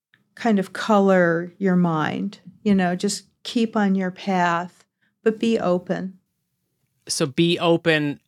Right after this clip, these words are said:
Speaker 2: and have perseverance. It sounds like there's some
Speaker 1: Yes, be,
Speaker 2: the
Speaker 1: yes.
Speaker 2: combination.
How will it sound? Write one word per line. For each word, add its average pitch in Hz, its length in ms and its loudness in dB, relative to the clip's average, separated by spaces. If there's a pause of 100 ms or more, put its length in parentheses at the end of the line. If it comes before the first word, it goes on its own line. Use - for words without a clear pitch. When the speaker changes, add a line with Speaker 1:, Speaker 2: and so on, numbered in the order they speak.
(180)
Speaker 2:
and 135 200 -4
have 135 200 -2
perseverance. 117 800 -2
It - 80 -20
sounds 107 300 -6
like 98 160 -10
there's 98 160 -14
some 110 180 -8
Speaker 1:
Yes, 185 500 0
be, 254 220 -4
Speaker 2:
the 247 160 -8
Speaker 1:
yes. 226 80 -2
Speaker 2:
combination. 104 800 -4